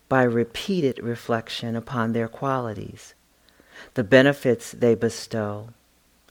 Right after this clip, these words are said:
and the dangers from their opposites. As the Buddha says, what a person considers and reflects upon for a long time,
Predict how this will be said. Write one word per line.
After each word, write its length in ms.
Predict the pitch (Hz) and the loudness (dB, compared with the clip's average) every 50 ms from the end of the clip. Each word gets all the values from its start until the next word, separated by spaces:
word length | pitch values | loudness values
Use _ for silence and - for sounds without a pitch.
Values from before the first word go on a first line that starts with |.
| _ - - - - - | _ -20 -18 -18 -10 -2
and 200 | - 127 123 113 | 0 2 2 4
the 100 | 127 117 | 2 2
dangers 640 | 98 139 135 135 135 143 139 123 127 117 113 107 - | 6 6 8 8 8 4 2 0 0 -2 -4 -4 -4
from 220 | - 120 117 117 | -4 -2 -2 0
their 220 | 110 117 113 - - | 0 -2 -2 -2 -2
opposites. 840 | 110 127 127 - 110 110 - - - - - - _ - - - - _ _ _ _ _ _ _ _ _ _ _ _ _ _ _ _ _ _ _ - - - - - - | -2 -2 -2 -4 -8 -10 -10 -12 -12 -14 -14 -14 _ -20 -20 -20 -20 _ _ _ _ _ _ _ _ _ _ _ _ _ _ _ _ _ _ _ -20 -16 -16 -16 -10 2
As 240 | - 135 135 127 110 | 6 6 6 6 4
the 80 | 123 120 | 0 0
Buddha 320 | 104 131 139 139 139 135 | 2 4 4 6 4 4
says, 640 | 135 - - 165 160 147 139 127 123 117 117 - - - - - - - _ _ | 2 0 2 4 6 6 6 6 4 0 -2 -8 -14 -16 -20 -20 -20 -20 _ _
what 200 | 120 127 127 123 | 2 4 6 6
a 80 | 120 | 4
person 560 | - - - 147 151 160 156 - - 160 156 | 2 2 6 6 6 6 6 -2 -4 -4 -4
considers 960 | 147 - - 131 127 123 - - - 185 180 180 175 175 175 175 175 170 - | -6 -4 -4 -4 -4 -4 -4 -2 0 0 2 4 2 2 2 0 -2 -4 -6
and 260 | - - 135 135 131 | -4 -2 -2 0 0
reflects 580 | 127 127 127 - - - 170 165 165 - - - | 0 0 -2 -4 -4 -2 -2 -2 -2 -4 -8 -8
upon 500 | 127 - - - 123 117 113 110 110 113 | -8 -8 -4 -4 -4 -2 -2 -4 -6 -10
for 220 | - - - 117 | -12 -10 -6 -4
a 80 | 113 110 | -4 -4
long 380 | 110 113 120 120 120 120 117 113 | -2 -2 -2 -2 -2 -2 -4 -6
time, 640 | - - 156 156 151 135 117 107 104 107 104 104 | -8 -8 -6 -4 -4 -2 -4 -4 -6 -8 -10 -14